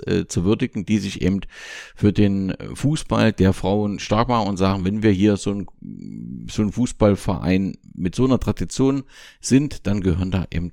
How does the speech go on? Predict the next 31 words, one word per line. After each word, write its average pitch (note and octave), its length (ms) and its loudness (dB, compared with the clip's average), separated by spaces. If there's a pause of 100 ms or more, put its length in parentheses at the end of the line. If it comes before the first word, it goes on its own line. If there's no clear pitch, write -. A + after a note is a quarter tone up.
(140)
auch F2+ 160 -2
Fußball - 500 -4
spielende F2+ 480 0
Frauen F#2 480 -8
dazu - 520 -4
und F#2 240 -4
das F#2 180 -2
gilt's F2 300 0
zu E2 100 -6
würdigen. F2 320 -6
In E2 100 -6
der G2 140 2
Zwischenzeit D3+ 560 0
steht - 240 0
fest, - 340 -4 (600)
dass A2+ 220 4
es A2 180 2
in G#2+ 220 0
Österreich G2+ 880 0
in A#2 180 0
den A2 240 2
Zulassungskriterien B2 1000 0
für A2+ 120 -2
die G2+ 80 4
erste A2+ 360 0 (360)
Bundesliga C3+ 760 4
zukünftig - 640 -4
ein G2 220 -2
Frauenteam A2+ 1300 -4
gefordert C3 500 -4
wird. C3+ 180 -6